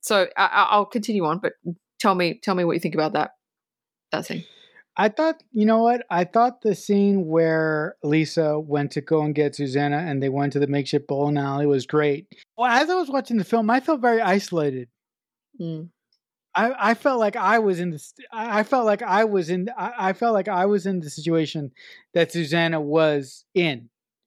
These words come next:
Speaker 2: And it was just really, really nice to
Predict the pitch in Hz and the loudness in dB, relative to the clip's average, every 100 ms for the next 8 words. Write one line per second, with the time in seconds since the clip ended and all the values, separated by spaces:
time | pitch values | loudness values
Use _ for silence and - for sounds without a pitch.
0 | _ _ _ _ _ 180 185 196 196 - | _ _ _ _ _ 0 2 2 2 0
1 | 233 - 196 254 302 302 277 233 185 175 | -4 -2 0 0 0 0 0 0 0 0
2 | 185 - - 185 170 151 143 | -2 -4 -4 0 2 0 -6